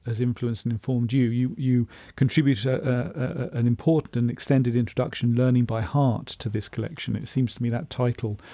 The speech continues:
your own essay title, suggests that, um, very important tension between, uh, a, a, an aesthetic, political, social, um, inspiration and, and,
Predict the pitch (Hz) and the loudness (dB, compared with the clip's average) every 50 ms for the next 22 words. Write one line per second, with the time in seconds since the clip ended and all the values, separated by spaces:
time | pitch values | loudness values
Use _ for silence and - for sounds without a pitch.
0 | - - - - - - - 120 117 120 123 120 117 - - 117 110 - - 120 | -20 -20 -20 -20 -10 0 2 4 4 6 4 4 2 0 0 -2 -2 -2 -2 -2
1 | 117 - - 107 101 - - - - - - - - - - 117 104 127 135 127 | -2 -2 -4 -6 -8 -8 -12 -18 -20 -20 -20 -14 -8 -4 -4 0 4 4 4 4
2 | 117 - - - 123 117 - - - - - _ - - 113 110 107 107 104 - | 4 0 -2 -2 -2 -2 -2 -4 -6 -8 -8 _ -4 -2 -2 0 0 -2 0 2
3 | 127 123 123 117 110 107 101 - 131 113 - 113 113 - 123 120 123 - - 113 | 2 4 4 4 2 0 0 0 0 0 0 -2 -2 0 0 0 0 0 -2 -2
4 | 107 101 - - - 117 110 107 104 - - - - - - - - - - - | -2 -2 -4 -2 -2 0 0 0 -2 -4 -8 -20 -20 -20 -20 -18 -10 -6 -4 -2
5 | - - 131 - - 120 113 - 127 - - 117 107 110 - - 135 127 - - | 0 0 0 0 0 -2 -2 0 -4 -4 -2 -2 -2 0 2 2 2 2 2 2
6 | 127 - - 107 117 113 - - - 113 101 - - 127 123 113 - - 123 113 | 0 0 0 -2 -2 -2 -2 -2 -2 -2 -2 0 2 2 2 2 2 0 0 0
7 | 110 - - - - - - - - _ - 120 113 110 104 104 101 107 - - | 0 -2 -8 -20 -20 -20 -20 -20 -20 _ -6 -4 -2 -2 -2 -2 -4 -6 -8 -12
8 | - _ _ - - - 123 - - - 127 120 120 117 - - 120 113 113 113 | -20 _ _ -10 -2 -2 0 0 2 2 2 2 2 2 0 0 0 2 2 0
9 | - - - 120 117 113 113 - | -2 -2 0 0 2 2 0 0